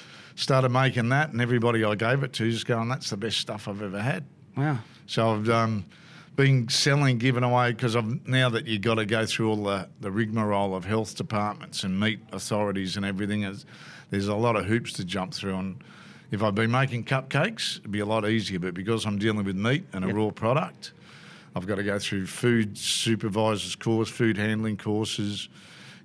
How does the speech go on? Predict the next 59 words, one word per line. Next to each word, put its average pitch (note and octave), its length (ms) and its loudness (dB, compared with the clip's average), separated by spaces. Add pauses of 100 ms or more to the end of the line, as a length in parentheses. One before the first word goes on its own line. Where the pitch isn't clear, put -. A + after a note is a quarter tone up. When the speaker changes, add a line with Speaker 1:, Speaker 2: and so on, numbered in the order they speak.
Speaker 1:
get - 160 0
the G#2 100 -8
councils G#2+ 540 -2
involved G#2+ 560 2
to G2+ 40 0
make G2+ 240 -2
sure G#2+ 160 -2
you G2+ 120 -2
can't A2+ 280 0
have G2+ 120 -2
a G2 40 -6
kitchen G#2 600 -2 (520)
in A2 160 2
your F#2 120 0
house A2 340 0
doing A2 280 2
it. B2 120 0 (180)
You've F#2+ 140 -4
gotta G#2+ 160 0
have F#2+ 120 -4
a F2+ 40 -8
separate - 400 -4
kitchen. A2 560 -2 (580)
So A#2 160 0
Speaker 2:
Oh, - 20 4
Speaker 1:
there's C3 220 4
Speaker 2:
wow. G#2+ 60 0
Speaker 1:
a - 20 2
lot A#2+ 160 6
of, G#2+ 280 -2
a G#2+ 60 -2
lot A#2 220 2
of G2+ 100 0
rigmarole G#2 580 0
in F#2+ 120 -2
it. F#2 80 -8
It's F2+ 120 -10
like, G2 220 -6
wow, G2 340 -2
I've G2 380 -8
really G#2+ 220 -2
set G2+ 200 -2
myself, G#2 280 -6
but A#2 260 0 (840)
it's A#2 180 -2
just, - 380 0 (580)
yeah, B2+ 120 2
it's G2 360 -2
re-, A2+ 160 0
a A2+ 140 -4
really A2 320 2
good G2+ 180 -2
product. A#2+ 500 0
And G2+ 80 -2
then A2 240 -2
I A2 60 -6
took C3+ 340 -4
some A2 200 -2
away, A2 300 0